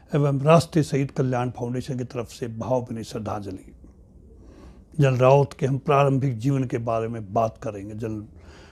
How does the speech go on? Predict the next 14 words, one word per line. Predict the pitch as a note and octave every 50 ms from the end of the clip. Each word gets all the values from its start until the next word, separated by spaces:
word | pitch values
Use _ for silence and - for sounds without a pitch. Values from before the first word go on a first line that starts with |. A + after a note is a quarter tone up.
| - - -
बिपिन | E3+ D#3+ E3 G3 E3+ E3
रावत | D3+ D#3 D#3 D#3 D3 -
का | - C#3
जन्म | A#2+ A2 C#3+ C3+ D#3 D3 C#3+
उत्तराखंड | C#3 C3+ - - C#3+ B2+ - C#3+ B2+ B2
के | B2 - C3
पौड़ी | A#2+ - - - F#3 E3+ D#3+ E3
गढ़वाल | C#3+ D3+ C#3+ C3 A#2+ B2+ B2+ B2
जिले | A#2+ B2 A#2 A#2+ A#2
में | A#2 B2 D#3 - - - - - - - - - - - - - E3+
राजपूत | E3+ F3+ F#3+ D3 - - F#3 - - -
परिवार | D#3+ C#3+ C#3 C3+ C3+ C3+ C3 C3
में | C3 B2+ B2 A2+
हुआ। | - - - - -